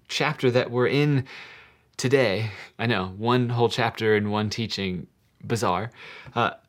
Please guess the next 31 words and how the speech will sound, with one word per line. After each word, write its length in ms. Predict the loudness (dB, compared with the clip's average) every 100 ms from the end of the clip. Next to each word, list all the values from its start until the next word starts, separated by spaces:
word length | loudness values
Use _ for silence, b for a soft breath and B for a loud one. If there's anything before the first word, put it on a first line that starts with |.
| _ _ 0
but 120 | 2
the 80 | 2
chapter 380 | 4 4 6 6
that 180 | 8
we're 160 | 6 6
in 240 | 6 4
today, 480 | 2 0 2 4 4
we 440 | 2 -4 -2 2 4
will 200 | 2 0
see 260 | -2 -2
this 280 | 2 2 2
with 300 | 0 0 -6
greater 560 | -6 0 4 4 4 2
clarity 560 | 0 0 2 2 0
than 200 | -2 0
at 160 | 0 -2 0
any 300 | 4 6 4
point 380 | 2 0 -2 -2
so 200 | 0 0
far 320 | 2 2 2
in 80 | 0
the 60 |
gospel 400 | -2 -2 -2 -4
according 320 | -4 -4 -4 -2
to 60 |
Mark. 200 | -4 -2
That's 220 | 0 0
why 220 | 2 4 6
we're 140 | 4
taking 360 | 2 -4 -2
it 100 | -4